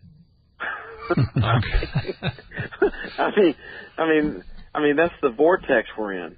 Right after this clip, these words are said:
Speaker 1: And, and I appreciate, you know, what I love about your show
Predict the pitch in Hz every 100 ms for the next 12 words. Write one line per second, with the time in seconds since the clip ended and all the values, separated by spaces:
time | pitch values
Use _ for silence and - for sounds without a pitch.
0 | - 117 113 110 - _ _ - 120 151
1 | - 156 - 135 127 - - - - -
2 | 135 123 113 85 - 120 147 135 120 -
3 | - 131 151 147 135 131 - 120 - 104
4 | 98